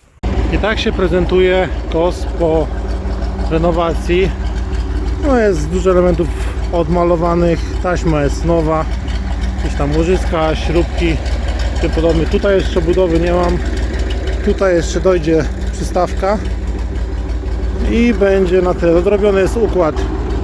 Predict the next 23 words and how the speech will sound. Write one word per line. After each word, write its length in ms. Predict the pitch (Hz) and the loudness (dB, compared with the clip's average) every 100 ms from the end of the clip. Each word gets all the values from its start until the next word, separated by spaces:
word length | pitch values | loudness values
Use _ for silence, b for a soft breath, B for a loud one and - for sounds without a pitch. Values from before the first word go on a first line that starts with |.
| - - - - - - | -2 -2 -2 -2 -2 -2
trzypunktowy 640 | - - 196 175 196 175 | -2 0 0 2 2 2
zawieszenia. 640 | 170 170 175 180 175 220 247 - - - - 190 - - 190 - | 2 2 0 0 0 0 0 -2 -2 -2 -2 -2 -2 -4 -4 -2
I 60 | 190 | -2
po 40 | |
prostu 220 | 190 185 214 | 0 0 0
za 120 | 214 | 0
każdym 280 | 220 196 214 | 0 2 2
razem 320 | 196 196 196 | 2 2 2
nie 120 | 208 | 2
wychodzi, 380 | 208 196 208 202 202 | 0 0 0 0 0
nie 100 | 190 | 2
włączyć 340 | 202 190 - | 0 0 0
napędu. 520 | 180 185 190 190 196 - - - - 196 - 190 - - 147 | 0 2 2 4 4 2 -2 -2 -2 -2 -2 -2 -2 0 0
W 60 | 170 | 2
miarę 240 | 214 214 | 2 2
to 80 | 185 | 2
się, 160 | - | 0
widzę, 220 | 180 185 175 | 2 2 2
trzyma, 460 | - 202 202 202 - - - - - - - - - - | 2 2 4 2 0 -2 -2 -2 0 0 0 -2 -2 0
podnosi 500 | 202 202 202 196 175 | 0 2 2 2 0
się, 300 | - 190 190 - 190 190 - 196 - - - - - - 185 | 2 4 4 2 0 -2 0 -2 -2 0 0 0 -2 0 2
jest 420 | 185 196 - - - - - - | 2 4 2 -2 -2 -2 -2 -2
chyba 560 | 165 160 160 160 160 | 2 4 4 2 2